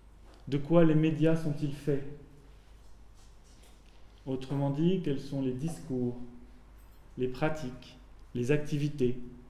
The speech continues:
qui font que les machines ne sont pas seulement des technologies,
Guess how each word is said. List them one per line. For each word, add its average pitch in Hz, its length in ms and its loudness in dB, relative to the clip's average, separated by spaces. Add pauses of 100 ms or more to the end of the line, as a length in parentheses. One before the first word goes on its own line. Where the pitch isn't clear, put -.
(520)
qui 123 100 -10
font 170 300 2
que 151 300 2 (540)
les 131 140 0
machines 151 580 4 (140)
ne 139 80 -2
sont 135 180 -4
pas 143 160 -2
seulement 147 440 2
des 131 120 2
technologies, 123 680 -4